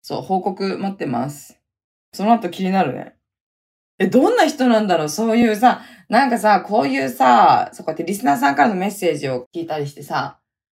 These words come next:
この相手ってどういう人なんだろうってめっちゃ気にならない？例えば友達とかも、「え、彼氏が浮気してるんだけど」とか、なんか、例えばふ-、二股してたとかさ。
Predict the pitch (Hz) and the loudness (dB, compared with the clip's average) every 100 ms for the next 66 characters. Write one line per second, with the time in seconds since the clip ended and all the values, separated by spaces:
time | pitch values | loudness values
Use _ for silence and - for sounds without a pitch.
0 | _ _ 214 196 190 _ _ - 269 440 | _ _ -8 -6 -8 _ _ -4 0 0
1 | 494 480 196 247 330 254 214 185 180 151 | 0 -2 0 2 6 4 2 -2 -4 -2
2 | 139 123 120 135 175 233 - 196 208 202 | -2 -2 -4 -6 -6 -8 -6 -2 -2 -2
3 | - 80 - _ _ _ _ _ _ - | -6 -10 -14 _ _ _ _ _ _ -6
4 | 202 220 160 202 220 233 240 262 226 165 | -2 0 0 0 0 0 -4 -4 -2 -4
5 | 143 _ _ - 220 220 277 330 220 185 | -6 _ _ -6 -6 -2 0 0 -2 -2
6 | 170 208 226 247 - 285 277 233 190 180 | 0 0 0 -4 0 0 2 2 2 0
7 | 156 143 - - 143 131 98 - _ _ | -2 -4 -8 -2 0 0 -2 -4 _ _
8 | _ _ _ _ 185 180 147 127 - _ | _ _ _ _ -8 0 2 2 -2 _
9 | _ _ _ _ _ _ 185 170 117 - | _ _ _ _ _ _ -4 -4 -6 -8
10 | - - - 196 196 196 196 - 214 196 | -18 -10 -2 0 2 0 -2 -4 -6 -2
11 | 135 - - - - | -2 -4 -16 -16 -18